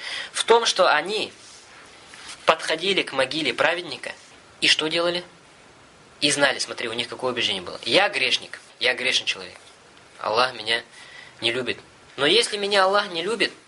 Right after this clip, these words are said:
то что? Мне удачи не видать. Мне нужно каким-то образом что?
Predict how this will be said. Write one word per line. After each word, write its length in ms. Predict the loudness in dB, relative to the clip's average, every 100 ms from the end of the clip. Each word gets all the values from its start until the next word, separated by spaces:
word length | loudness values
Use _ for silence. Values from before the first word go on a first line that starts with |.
| -20 -6
то 100 | 0
что? 340 | 0 2 2 0 -10 -20 -8
Мне 260 | -2 0
удачи 380 | 0 2 2 2
не 120 | -4
видать. 300 | -2 0 0 -4 -14
Мне 360 | -4 0 0
нужно 360 | 2 0 2 2
каким-то 460 | 0 -2 -4 -2 0
образом 400 | 2 2 2 0
что? 320 | 0 0